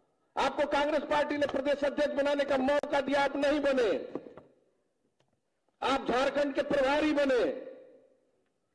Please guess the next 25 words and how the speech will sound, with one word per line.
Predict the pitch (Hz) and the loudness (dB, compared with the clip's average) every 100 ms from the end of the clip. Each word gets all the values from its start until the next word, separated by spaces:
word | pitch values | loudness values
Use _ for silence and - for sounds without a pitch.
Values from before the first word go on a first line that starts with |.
| _ - | _ -4
आपको | 247 269 302 | -2 -2 -2
झारखंड | 262 262 269 285 277 | 0 0 0 -2 -2
का | 277 | -2
प्रभारी | 269 269 277 294 | 0 0 2 2
बनाया, | 277 277 277 277 | 2 2 4 4
एआईसीसी | 269 269 277 269 | 2 0 -4 -2
का | 277 | 0
इंचार्ज | 277 269 285 285 | 0 2 0 0
बनाया। | 254 269 262 233 180 | 0 0 2 2 0
क्या | - - 330 | -2 -2 0
कमी | 330 311 285 | 0 0 0
किया | - 277 | 0 -2
कांग्रेस | 262 254 247 240 | 0 0 0 -2
पार्टी | - 220 208 208 | 0 -2 0 0
ने? | 180 139 - - - - _ _ _ _ _ _ _ _ _ _ _ _ | 0 0 -4 -16 -20 -20 _ _ _ _ _ _ _ _ _ _ _ _
आप | 147 190 - | -2 -2 0
कहते | 226 214 - | 0 0 0
हैं | 226 220 | 0 -2
कि | 202 | -4
सैतवारों | 196 185 - 175 175 220 | -2 -2 0 0 0 0
की | 247 | 0
उपेक्षा | 220 - 175 - 226 | -4 0 -2 -2 0
हो | 226 | 2
रही | 240 247 226 | 4 2 0
है। | 151 110 | -2 -4